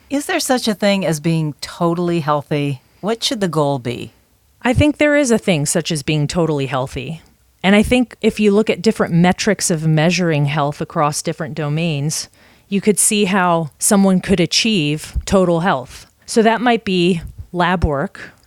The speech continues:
Speaker 2: that is normal. That might be good vital signs, good blood pressure. That could actually be a healthy weight, especially when it comes to taking care of your joints.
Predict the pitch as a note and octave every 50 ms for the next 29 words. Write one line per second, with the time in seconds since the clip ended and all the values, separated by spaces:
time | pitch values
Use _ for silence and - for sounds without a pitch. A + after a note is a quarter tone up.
0 | _ - F3+ E3 D#3+ D#3 D3 D#3 D#3+ D3+ C#3+ C#3 C#3 C3+ C3+ D3+ F#3 F#3+ - _
1 | - G3 G3+ F#3+ F#3+ F3+ F3 - F#3 E3+ E3 D#3+ D#3+ C#3+ - _ _ _ _ _
2 | _ G#3 F#3 F3+ D3+ D#3 D#3 D#3 D#3 D#3+ E3 D#3+ - - E3+ D3+ D3+ D#3 E3+ G#3+
3 | A3+ - - - - _ _ _ - E3+ D3 - D#3+ D#3 C#3+ D3 D3+ - E3 D3
4 | C#3+ - - E3+ D3+ F3+ A3+ A3+ - _ _ _ _ _ G3 G#3 - - - A#3+
5 | A3+ A#3 A3+ A#3+ - - - B3 A3+ A3 G#3+ F#3 - A3 A3+ G#3 F3 D#3+ D#3+ D#3+
6 | - - E3 D3+ D3+ F#3 G3 G3 - - G3+ F3+ D#3 F3 F#3+ E3+ C#3 A#2+ - _
7 | _ _ _ _ - - - - A3 G#3+ - - A3 G#3+ G#3 G3+ F#3 E3 - -
8 | - G3+ F#3 F#3 - - - - - G3 F3+ - F3 E3 - - F#3+ F3 E3+ E3
9 | D3+ D#3+ D3+ C#3 - E3+ E3+ D#3+ C3+ A#2+ - - - - -